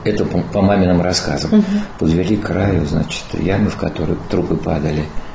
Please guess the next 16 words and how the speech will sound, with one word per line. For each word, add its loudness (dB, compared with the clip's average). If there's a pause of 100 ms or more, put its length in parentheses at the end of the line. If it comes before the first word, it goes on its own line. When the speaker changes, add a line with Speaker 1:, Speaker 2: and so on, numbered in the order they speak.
(140)
Speaker 1:
и 2
расстреливали. 0
И 2
он 4
просто -2
упал 0
чуть -2
раньше. -2 (380)
Speaker 2:
Мгм. -6
Speaker 1:
Его 0
там 2
трупы 0
завалили, 2
и 2
так, -4
и, -2